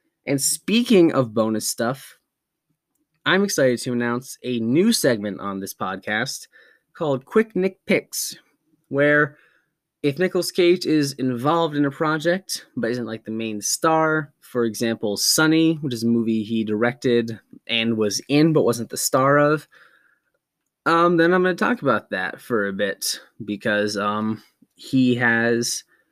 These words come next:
a great deal to do with the film. It's related to him, but he's not the star of it. And instead of spending twenty to thirty minutes talking about the whole movie, I'll spend, like,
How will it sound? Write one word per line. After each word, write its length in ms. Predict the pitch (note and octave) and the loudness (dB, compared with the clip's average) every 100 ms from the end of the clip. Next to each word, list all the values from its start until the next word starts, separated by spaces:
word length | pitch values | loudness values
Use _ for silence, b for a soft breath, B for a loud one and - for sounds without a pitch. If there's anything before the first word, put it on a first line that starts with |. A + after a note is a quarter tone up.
| _ _ _ _ _ _ _ _ - | _ _ _ _ _ _ _ _ -2
a 80 | C3+ | 2
great 320 | C3 C3+ A#2+ | 4 2 4
deal 200 | C3+ B2+ | 4 4
to 120 | A#2 | 2
do 180 | A2+ B2+ | 0 2
with 140 | A#2+ | 2
the 100 | G#2 | -2
film. 600 | - E3 F3 F3 F3 F3+ _ _ _ | -2 2 4 4 0 -6 _ _ _
It's 500 | - G2+ - - - - - | -8 -6 -4 -4 -6 -8 -12
related 440 | A#2 B2 C#3+ D3 C#3 | -4 0 2 2 0
to 80 | |
him, 340 | B2+ - E3 E3+ | -4 -2 -2 -2
but 100 | A#2 | -2
he's 160 | A#2+ | -4
not 160 | A#2+ A2 | -6 -8
the 60 | B2 | -10
star 320 | - C#3+ C#3+ | -2 2 4
of 100 | C#3 | 2
it. 220 | D3 - | -2 -4
And 300 | - C3 B2 | -4 -2 -2
instead 400 | A2+ A2+ - C#3 | -2 -4 -2 0
of 320 | B2 A#2 A2 - | 0 0 -2 -10
spending 680 | - - A2+ A2+ A2 A2 A2 - b b b b | -6 -4 -4 -2 -2 -4 -6 -10 b b b b
twenty 260 | - G3 F3+ | 0 4 6
to 100 | E3 | 6
thirty 240 | D#3 E3+ D3+ | 4 4 6
minutes 340 | D3 C3+ - | 4 2 -2
talking 320 | - D3+ C#3 | 0 0 0
about 200 | C#3 B2+ | -2 -2
the 60 | G#2+ | -4
whole 140 | B2 | -2
movie, 500 | A#2+ D#3+ E3+ D#3 D3+ D#3 E3+ - | 2 4 6 6 4 2 -12 -6
I'll 160 | B2+ C3+ | -2 -2
spend, 340 | - B2+ B2+ | -2 -2 0
like, 240 | A2 G#2+ | 0 -4